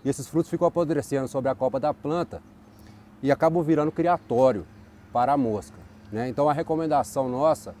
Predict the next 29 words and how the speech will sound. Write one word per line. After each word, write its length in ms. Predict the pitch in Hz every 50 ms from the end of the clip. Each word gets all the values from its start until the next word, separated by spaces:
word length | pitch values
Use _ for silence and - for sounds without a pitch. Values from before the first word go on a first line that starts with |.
| - - - - - -
é 80 | -
que 160 | - - 160
frequentemente 760 | 156 - - 180 170 - 170 175 165 - 131 131 135 143 -
seja 200 | 156 147 160 156
feita 400 | - - - 123 127 139 139 -
uma 100 | 135 147
limpeza 480 | 160 160 117 - - 131 147 156 123 127
no 120 | 120 113
pomar 500 | - 110 104 104 117 131 151 147 - - - - - - - - - -
e 80 | 127 135
eliminado 640 | 139 143 165 175 180 165 147 135 143 151 151 139
esses 200 | 127 - 131 117
frutos, 540 | - - - 127 123 110 - - - - - - - - -
que 60 | -
deve 160 | 113 127 117
ser 120 | - 143
catado 600 | - 151 143 117 - - 131 139 151 160 151 175 - - - - - - - - -
e 60 | 143
enterrado 600 | 151 151 - 170 143 120 120 143 151 147 131 104
de 80 | - -
preferência, 680 | - 120 - - 113 104 107 107 101 - - - - - - - - - - - - - - - -
para 140 | 120 120 -
que 80 | -
a 80 | 135 123
praga 320 | - 123 120 127 131 139
não 140 | 139 139 135
fique 240 | - 139 135 - -
se 80 | -
multiplicando. 680 | 139 143 - - - 147 156 - - 113 104 98 80 -